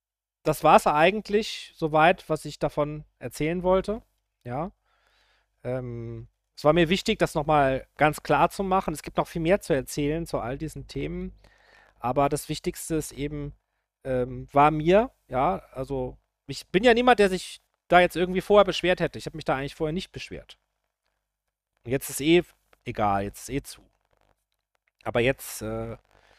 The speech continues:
wollte ich das noch mal klar machen, ja, wo-, woran, woran das liegt, dass wir da schließen. Das war Antoine Richard. Wenn euch dieses Video gefallen hat, dann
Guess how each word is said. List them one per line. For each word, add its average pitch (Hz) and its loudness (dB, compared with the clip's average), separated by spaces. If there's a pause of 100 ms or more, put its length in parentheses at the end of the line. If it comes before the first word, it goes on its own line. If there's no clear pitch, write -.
(600)
wollte 175 8
ich - -6
das 190 0
noch 165 0
mal 143 0
klar 113 0
machen, 98 -10 (300)
ja, 139 -16 (200)
wo-, 117 -14
woran, 120 -8 (220)
woran 117 -8
das - -14
liegt, - -14
dass - -14
wir 123 -10
da 104 -12 (800)
schließen. - -14 (2250)
Das 190 6
war 247 12
Antoine 196 6
Richard. 196 6 (260)
Wenn 175 4
euch 156 0
dieses 165 -8
Video 165 -4
gefallen 156 -2
hat, - -4
dann 147 -4